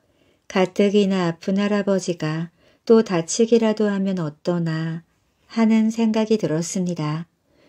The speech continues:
우리가 나서서 말려야지. 그대로 뒀다가는 큰일 나겠어. 보다 못한 식구들이 뜯어 말리려고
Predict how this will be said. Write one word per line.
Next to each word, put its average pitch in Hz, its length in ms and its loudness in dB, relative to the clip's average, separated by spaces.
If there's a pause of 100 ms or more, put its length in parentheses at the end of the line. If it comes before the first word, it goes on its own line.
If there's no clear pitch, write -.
(160)
우리가 196 460 2
나서서 180 540 -2
말려야지. 165 720 -2 (380)
그대로 226 420 4
뒀다가는 185 680 -4
큰일 190 340 -2
나겠어. 175 600 -6 (840)
보다 202 360 4
못한 196 420 -2
식구들이 180 1040 0
뜯어 214 340 2
말리려고 170 840 -2